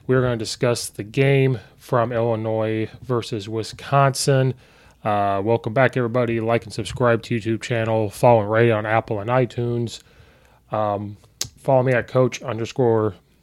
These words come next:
at Coach underscore Steve seventy-two on Twitter and the Twitter for the podcast at Coach Steve Show on Twitter as well. Um, leave a comment in the comment section down below. Like and subscribe again and all that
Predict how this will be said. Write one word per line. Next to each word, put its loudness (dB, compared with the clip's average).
at -2
Coach 2
underscore 2
Steve 2
seventy-two 4
on 4
Twitter 4
and 0
the 0
Twitter 4
for 2
the 0
podcast 2
at -2
Coach 2
Steve 0
Show 4
on 0
Twitter 0
as -2
well. 0
Um, -4
leave 4
a -2
comment 0
in -6
the -10
comment -2
section -4
down 0
below. 2
Like 8
and 0
subscribe 2
again -2
and -6
all -4
that -4